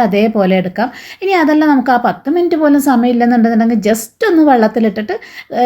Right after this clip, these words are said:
എടുക്കുമ്പോൾ തന്നെ വെള്ളം ഒന്ന് ഒഴിക്കുമ്പോഴേക്കും തന്നെ ഇത് ഫ്രഷ് ഗ്രീൻ പീസായി മാറുകയും ചെയ്യും. അപ്പോൾ ഇങ്ങനെ ചെയ്യുന്ന നോർത്ത് ഇന്ത്യൻസൊക്കെ എല്ലാവരും ഇങ്ങനെ തന്നെ ചെയ്യുന്നത്. അപ്പം നാട്ടിലും ഇങ്ങനെയുള്ള, ഏ, ഗ്രീൻ പീസ് കിട്ടുന്നതായിട്ട് ഞാൻ കണ്ടു ട്ടോ. അപ്പം അങ്ങനെ എല്ലാവർക്കും ഉപകാരമാവട്ടെ എന്ന് തോന്നി.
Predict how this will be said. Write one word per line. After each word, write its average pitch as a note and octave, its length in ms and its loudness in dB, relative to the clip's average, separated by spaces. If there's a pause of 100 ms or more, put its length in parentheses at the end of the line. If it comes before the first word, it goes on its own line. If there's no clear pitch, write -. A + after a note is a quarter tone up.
(120)
എടുക്കുമ്പോൾ A#3 460 2
തന്നെ F#3 220 -2
വെള്ളം B3+ 260 4
ഒന്ന് C4+ 180 2
ഒഴിക്കുമ്പോഴേക്കും A3 680 0
തന്നെ A#3 220 0
ഇത് A3+ 160 -2
ഫ്രഷ് G#3+ 400 -6
ഗ്രീൻ G3 260 2
പീസായി F#3+ 340 -4 (100)
മാറുകയും F3+ 320 -2
ചെയ്യും. F#3 160 0
അപ്പോൾ B3 140 -6
ഇങ്ങനെ B3 180 0 (100)
ചെയ്യുന്ന C#4+ 400 2
നോർത്ത് F3 300 -2
ഇന്ത്യൻസൊക്കെ A#3 560 -4
എല്ലാവരും D#4+ 460 2
ഇങ്ങനെ C#4 240 2
തന്നെ B3+ 160 -4 (100)
ചെയ്യുന്നത്. G3+ 320 0 (380)
അപ്പം E4+ 200 -4
നാട്ടിലും D#4+ 460 0
ഇങ്ങനെയുള്ള, C4+ 360 2 (240)
ഏ, A#3+ 40 0 (840)
ഗ്രീൻ A3+ 260 2
പീസ് A3+ 300 -2
കിട്ടുന്നതായിട്ട് G#3 640 0
ഞാൻ F#3 180 -2
കണ്ടു F3 320 -4
ട്ടോ. E3+ 140 -10
അപ്പം F#3 180 -12
അങ്ങനെ E3+ 280 -4 (440)
എല്ലാവർക്കും E4 400 0
ഉപകാരമാവട്ടെ B3+ 680 0
എന്ന് A3 180 2
തോന്നി. F#3+ 220 -2